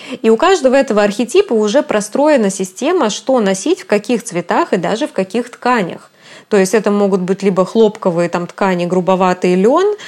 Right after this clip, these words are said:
либо это может быть, э, тянущаяся какая-то шёлковая там петля, либо это а, прозрачные газовые, м, всякие ткани такие лёгкие, вуалевые. Это, кстати, про многослойность.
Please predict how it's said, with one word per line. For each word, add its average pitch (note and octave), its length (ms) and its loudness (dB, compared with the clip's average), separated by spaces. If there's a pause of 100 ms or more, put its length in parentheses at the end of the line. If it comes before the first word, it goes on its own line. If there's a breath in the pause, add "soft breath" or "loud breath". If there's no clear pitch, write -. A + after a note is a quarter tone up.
(180 loud breath)
либо G#3+ 280 2
это G3+ 160 0
может G3 360 0
быть, F#3 420 -4
э, F3+ 280 2
тянущаяся F#3+ 720 0
какая-то F#3+ 440 0
шёлковая F#3 560 -2
там E3+ 180 -6
петля, C4 420 0
либо G#3+ 300 2
это F3+ 300 -2 (480 loud breath)
а, F#3+ 140 2
прозрачные G#3 640 0
газовые, C#4+ 920 0
м, A3 180 -2
всякие A#3 380 -2
ткани A#3 340 0
такие G#3+ 320 -2
лёгкие, A#3 420 2
вуалевые. F#3+ 680 2
Это, G3 260 -2
кстати, G3 320 0
про G#3 160 0
многослойность. A3 920 0